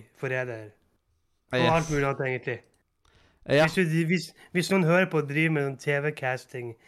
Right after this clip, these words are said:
Speaker 1: til uansett hva det er, jeg er med på alt, unntatt Gift ved første blikk. Bortsett fra det, jeg er med på absolutt
Speaker 2: Til og med
Speaker 1: alt.
Speaker 2: der Naked At-, Attraction.
Speaker 1: Ja, jeg kunne lett vært med på det.
Speaker 2: Dere hørte det her først.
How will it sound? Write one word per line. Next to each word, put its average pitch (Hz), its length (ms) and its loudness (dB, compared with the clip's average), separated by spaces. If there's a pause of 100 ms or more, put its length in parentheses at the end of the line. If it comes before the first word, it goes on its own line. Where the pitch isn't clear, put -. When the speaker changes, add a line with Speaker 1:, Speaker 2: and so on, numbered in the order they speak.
(480)
Speaker 1:
til 160 140 -2 (100)
uansett 160 480 2
hva 135 160 0
det 143 80 2
er, 123 140 0 (920)
jeg 170 200 0
er 180 40 4
med 170 200 0
på 170 140 -4
alt, 147 560 -2
unntatt 160 480 0
Gift 147 280 -2
ved 143 120 -2
første 135 280 -6
blikk. 123 360 -10 (100)
Bortsett 160 240 -4
fra 156 80 0
det, 165 140 4 (260)
jeg 143 100 -4
er 143 40 -2
med 143 180 -4
på 147 140 -8
absolutt 139 240 -10
Speaker 2:
Til 156 200 4
og 139 60 4
med 139 140 2
Speaker 1:
alt. 131 100 4
Speaker 2:
der 135 80 0
Naked 123 400 -2
At-, - 400 -8
Attraction. 123 720 -6 (1600)
Speaker 1:
Ja, 185 280 2
jeg 113 120 -6
kunne 160 200 0
lett 233 180 0
vært 175 140 2
med 156 140 0
på 147 100 0
det. 135 140 0 (1300)
Speaker 2:
Dere 135 200 2
hørte 170 280 4
det 139 80 6
her 143 160 6
først. - 460 -4